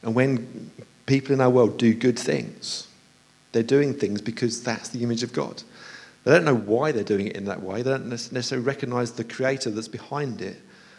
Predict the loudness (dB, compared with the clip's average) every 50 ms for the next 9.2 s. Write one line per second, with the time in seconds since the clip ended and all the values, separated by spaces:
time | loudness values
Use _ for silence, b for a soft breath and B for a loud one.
0 | B B B _ -4 -2 0 2 2 4 4 2 2 0 -2 -6 -6 -8 -8 -4
1 | -2 0 0 0 0 -2 -4 -6 -8 -6 -6 -6 -6 -4 -6 -8 -4 -2 -2 -2
2 | 0 -2 -4 -4 -4 -6 -6 -6 -4 -4 -4 -4 -2 0 0 0 0 -2 -4 -6
3 | -6 -8 -10 -10 -10 -8 -6 -6 -6 -6 -6 -8 -12 -18 -10 _ -4 -4 -4 -4
4 | -8 -8 -2 0 0 0 2 0 -2 -2 -4 -6 -8 -10 -14 -20 -20 -20 -20 -20
5 | _ _ _ _ 0 2 2 2 2 0 -4 -6 -6 -4 -4 -6 -6 -8 -14 -20
6 | -20 -20 _ _ _ b b b b b b b b b b b b b b _
7 | _ _ _ _ _ _ _ _ _ _ _ -4 0 2 2 2 4 2 2 2
8 | 0 0 -4 -8 -14 -18 -20 -18 -14 -6 -2 -2 0 0 -2 -4 -6 -6 -6 -6
9 | -6 -8 -10